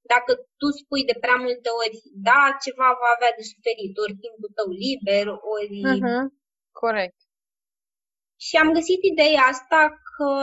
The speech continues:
Speaker 1: doar pentru că vine înspre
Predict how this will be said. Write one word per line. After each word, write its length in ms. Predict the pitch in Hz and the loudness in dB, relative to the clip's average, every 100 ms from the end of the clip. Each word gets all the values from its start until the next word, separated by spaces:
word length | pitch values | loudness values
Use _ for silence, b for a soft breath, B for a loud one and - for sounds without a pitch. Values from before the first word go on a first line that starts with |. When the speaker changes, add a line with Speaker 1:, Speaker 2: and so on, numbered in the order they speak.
| 269 269 | -4 0
Speaker 1:
doar 140 | 277 294 302 | 0 0 0
pentru 260 | 302 294 285 - | -2 0 -4 -6
că 120 | 277 262 262 254 247 240 - _ 240 220 | -10 -8 -8 -6 -6 -8 -14 _ -14 -2
vine 180 | 277 294 | 2 2
înspre 240 | 285 - | 0 -4